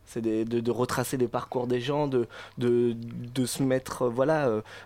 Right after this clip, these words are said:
euh, d'essayer d'imaginer ce qu'ils avaient dans la tête à ce moment-là. C'est qu'est-ce que, est-ce que c'est, ils ont, ils ont le cerveau vide ? Est-ce qu'ils ont le cerveau plein ? Est-ce qu'ils ont, qu'est-ce qui les pousse à, à aller jusqu'à, jusqu'à cette horreur, à tuer autant de gens ?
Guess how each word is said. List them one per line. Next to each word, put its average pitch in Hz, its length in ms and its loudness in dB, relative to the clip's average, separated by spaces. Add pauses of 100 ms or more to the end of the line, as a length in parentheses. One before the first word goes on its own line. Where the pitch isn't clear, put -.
(100)
euh, 110 140 0
d'essayer 120 540 -2
d'imaginer 131 540 0
ce - 100 -10
qu'ils 127 180 -6
avaient 123 160 2
dans 123 120 -2
la 123 100 0
tête 175 260 -4
à 127 60 -2
ce - 140 -8
moment-là. 143 460 0
C'est - 140 -14 (460)
qu'est-ce 127 340 -2
que, 139 120 -2
est-ce 131 240 -2
que 143 100 0
c'est, 135 180 -4
ils 127 360 -2
ont, 120 320 -4
ils 123 100 -4
ont 127 60 0
le 123 40 -4
cerveau 135 300 -2
vide ? 165 260 -6
Est-ce 131 120 -4
qu'ils 131 160 -4
ont 131 40 0
le 123 60 -4
cerveau 127 280 -2
plein ? 185 340 -2
Est-ce 135 160 -4
qu'ils 127 260 -2
ont, 135 80 -6 (800)
qu'est-ce - 180 -4
qui - 100 -6
les 135 120 2
pousse 165 340 -4
à, 120 220 0
à 117 160 -2
aller 127 300 0
jusqu'à, 117 600 -2
jusqu'à - 340 -6
cette - 220 -4
horreur, 147 380 0
à 117 80 -2
tuer - 160 -2
autant 127 260 0
de 127 140 0
gens ? 170 240 -4